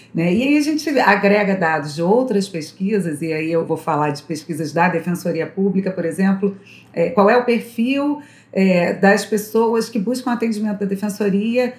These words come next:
pra garantir uma vaga em creche? Mulheres, mulheres pretas e pardas. Qual é o perfil das mulheres que passaram pela audiência de custódia, que têm direito a ter a prisão preventiva convertida em prisão domiciliar,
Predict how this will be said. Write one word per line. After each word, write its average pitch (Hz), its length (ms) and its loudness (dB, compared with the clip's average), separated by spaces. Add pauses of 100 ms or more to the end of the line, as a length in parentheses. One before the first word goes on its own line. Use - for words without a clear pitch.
(320)
pra 214 480 4
garantir 202 460 0
uma 220 160 2
vaga 208 320 2
em 202 80 -2
creche? 143 680 -6 (380)
Mulheres, 208 720 2 (260)
mulheres 180 560 2
pretas 175 440 -4
e 190 40 -8
pardas. 147 640 0 (340)
Qual 202 280 4
é 240 160 2
o 277 180 -2
perfil 254 1040 -4 (320)
das 185 160 4
mulheres 220 400 2
que - 100 -18
passaram 214 480 2
pela 202 180 0
audiência 202 440 -2
de 196 80 -4
custódia, 202 640 0
que 226 80 -4
têm 262 640 0
direito 196 580 2
a 208 60 -2
ter 208 180 4
a 190 60 4
prisão 190 280 0
preventiva 196 680 -2
convertida 196 680 0
em 196 80 2
prisão 185 340 0
domiciliar, 185 720 0